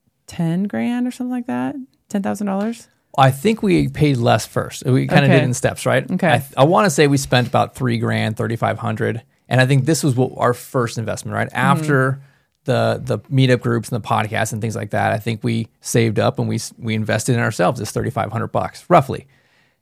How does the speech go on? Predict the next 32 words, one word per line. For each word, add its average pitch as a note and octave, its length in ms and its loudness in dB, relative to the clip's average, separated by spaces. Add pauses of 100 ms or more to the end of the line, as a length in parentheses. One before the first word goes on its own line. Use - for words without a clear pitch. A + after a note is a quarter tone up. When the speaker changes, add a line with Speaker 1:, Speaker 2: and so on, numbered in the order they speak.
(120)
Speaker 2:
And B2+ 160 4
then C#3+ 80 6
we C#3+ 80 6
got, C3 260 4
we B2 80 2
took C#3+ 180 4
some B2 120 -2
action, C3 640 -2 (240)
we B2+ 140 0
got A#2 180 2
some A#2 140 -4
results, A#2+ 440 4
we B2 100 -6
made A#2 200 -6
some - 140 -6
more A2+ 40 -4
money. B2 460 2
And C3 140 -6
then C3 160 4
I B2+ 80 2
think B2 400 -4
we A#2+ 240 -2 (420)
got A#2 260 2
to A2 320 -2
a A2 120 -4
different A2+ 320 -4
place G#2+ 280 -4
where A2 120 -2
we A2 80 -2
were A2 180 0
spending A2 500 -4 (640)
ten, A2+ 640 -2